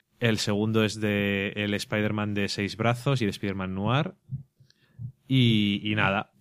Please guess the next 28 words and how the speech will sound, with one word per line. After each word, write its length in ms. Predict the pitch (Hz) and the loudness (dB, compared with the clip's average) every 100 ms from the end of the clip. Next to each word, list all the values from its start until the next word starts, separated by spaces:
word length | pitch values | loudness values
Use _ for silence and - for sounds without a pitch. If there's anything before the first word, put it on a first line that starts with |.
| - | -6
son 340 | - 107 104 | -2 0 0
eso. 320 | 107 - 98 127 | 0 -2 -6 -6
Eh, 220 | 98 95 95 95 92 92 92 92 - | -4 -2 -2 -2 -2 -4 -4 -6 -8
eh, 40 | |
va 140 | 101 107 | -2 0
a 40 | |
tener 300 | 123 120 113 - - | 4 4 2 -4 -6
tres 360 | 107 101 - | -4 -4 -2
números 380 | 113 117 117 104 | -2 2 2 0
esta 180 | 98 98 | -2 -2
colección, 460 | 101 98 - 113 | -2 -2 -2 -2
o 40 | 113 | 0
sea 120 | 95 | -4
que 80 | 92 | -6
son 320 | 98 98 101 | -4 -4 -4
eso, 240 | 95 92 | -4 -8
aventuras 960 | 92 92 90 98 101 101 98 98 98 92 | -8 -8 -6 -2 0 0 0 0 -2 -6
así, 680 | 101 - 98 98 95 92 90 | -10 -6 -4 -4 -6 -6 -6
eh, 260 | 92 92 90 | -8 -8 -8
corticas 600 | 107 104 120 120 120 110 | -4 -2 0 0 0 -2
de 520 | 101 95 92 92 90 92 | -2 -4 -4 -4 -6 -6
diez, 200 | 98 90 | -8 -8
once 280 | 98 98 | -8 -6
páginas, 640 | 107 117 - 117 127 160 - - - - - | -2 -2 -2 -2 -2 -4 -10 -20 -20 -20 -8
que 80 | 131 | -4
están 240 | - 123 | 4 6
bien 220 | 127 135 | 6 6
porque 800 | 131 117 - 104 101 98 95 92 | 4 0 0 0 2 0 -2 -4